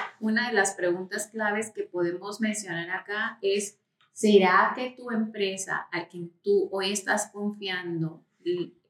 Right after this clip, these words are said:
la protección de tus datos, tiene la suficiente solidez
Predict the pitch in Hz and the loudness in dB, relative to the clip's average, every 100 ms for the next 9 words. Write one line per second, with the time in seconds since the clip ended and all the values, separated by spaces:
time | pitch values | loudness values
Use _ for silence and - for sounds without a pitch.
0 | _ - 190 180 - 185 180 - - 185 | _ 0 4 4 2 -4 -4 -8 -8 -4
1 | 202 220 214 208 196 190 180 - - - | 0 0 -2 -8 -6 -4 -4 -8 -16 -16
2 | - _ _ _ - 196 202 247 254 202 | -20 _ _ _ 2 4 4 2 4 4
3 | - - 202 - 175 - 190 190 202 254 | 2 -2 -6 -6 -4 -2 0 0 -2 -2
4 | 262 - 220 196 175 160 165 349 - - | -2 -2 -4 2 2 2 0 -2 -2 -2
5 | - | -4